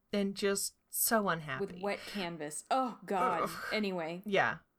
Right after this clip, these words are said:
Speaker 1: And she keeps stringing them along and being like, "Oh, yeah, I'm almost ready to take you out to my new sanitarium.
Speaker 2: So
Speaker 1: It's
Speaker 2: close,
Speaker 1: almost ready,
Speaker 2: guys.
Speaker 1: almost ready." And she actually splits them up.
Speaker 2: <gasps>
Speaker 1: Beca-, yeah. She puts them in different rooms.
Speaker 2: Mean.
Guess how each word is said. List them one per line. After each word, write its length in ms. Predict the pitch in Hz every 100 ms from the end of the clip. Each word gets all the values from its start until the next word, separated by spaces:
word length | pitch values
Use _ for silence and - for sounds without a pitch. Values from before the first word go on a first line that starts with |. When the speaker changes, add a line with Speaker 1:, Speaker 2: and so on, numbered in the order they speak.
| _
Speaker 1:
And 120 | 226
she 80 | 233
keeps 280 | 240 339 349
stringing 380 | - 247 220 208
them 140 | 190
along 420 | 180 226 339 196 185
and 80 |
being 160 | 196 202
like, 200 | 202 208
"Oh, 100 | 240
yeah, 180 | 240 202
I'm 140 | 190 -
almost 400 | 185 180 196 -
ready 240 | 190 180
to 80 | 180
take 260 | 180 170 -
you 60 | 165
out 120 | -
to 100 | -
my 100 | 165
new 160 | 165 170
sanitarium. 680 | - - - 285 254 233 220
Speaker 2:
So 240 | 202 233
Speaker 1:
It's 80 | 175
Speaker 2:
close, 200 | - 349 339
Speaker 1:
almost 180 | 302 -
ready, 180 | 240 233
Speaker 2:
guys. 100 | 233
Speaker 1:
almost 420 | 202 208 214 226 185
ready." 300 | 170 - - - - - -
And 120 | 233
she 140 | -
actually 480 | 226 247 - 339 330
splits 500 | 262 - 208 202 -
them 200 | - 165
up. 300 | 147 - - - -
Speaker 2:
<gasps> 220 | - -
Speaker 1:
Beca-, 680 | 320 370 370 359 196 - - - - - - - -
yeah. 360 | 196 139 - - - -
She 180 | - 220
puts 220 | - 208
them 160 | 214 196
in 80 |
different 320 | 196 202 285 226
rooms. 540 | 208 180 160 156 202
Speaker 2:
Mean. 340 | 226 208 185